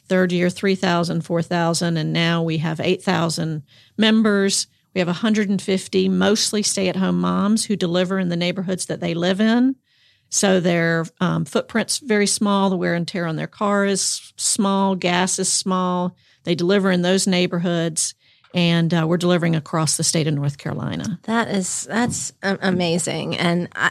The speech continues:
Speaker 2: I wanna get into you maybe telling us how you made it through the pandemic. When, when I visited you and I saw everybody in that warehouse, um, and you kind of explained to me how in the midst of a pandemic, you,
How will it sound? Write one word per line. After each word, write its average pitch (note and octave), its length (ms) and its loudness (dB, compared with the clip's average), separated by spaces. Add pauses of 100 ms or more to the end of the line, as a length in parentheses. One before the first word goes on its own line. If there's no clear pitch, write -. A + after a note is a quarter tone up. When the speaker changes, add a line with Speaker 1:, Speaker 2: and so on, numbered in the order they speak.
Speaker 2:
I B3 100 2
wanna G4 320 0
get A3+ 140 2
into G#3+ 600 2 (580)
you G3+ 160 2
maybe G3+ 280 4
telling G3+ 320 2
us F3 100 0
how F#3 320 -2
you F#3 400 -2
made F3+ 300 0
it - 100 -6
through - 120 -2
the D#3+ 100 -4
pandemic. D#3 600 -4
When, F3 200 -2
when F#3 140 2
I G3 180 2
visited G3+ 480 0
you F#3+ 260 2
and F3 100 0
I E3+ 220 -6 (300)
saw G#3 360 4
everybody G3+ 540 2
in F3+ 300 0
that E3+ 200 2
warehouse, E3+ 840 0
um, E3 360 -2
and F3 180 -2
you F#3+ 80 -2
kind F#3+ 240 -4
of F#3 220 -6
explained G3 640 -2
to - 140 -2
me E3+ 240 -2 (420)
how G3+ 520 2
in F3 400 -4
the E3 60 -6
midst G3 300 0
of G#3+ 80 -4
a F#3+ 80 4
pandemic, F3 680 -4
you, F#3 200 -10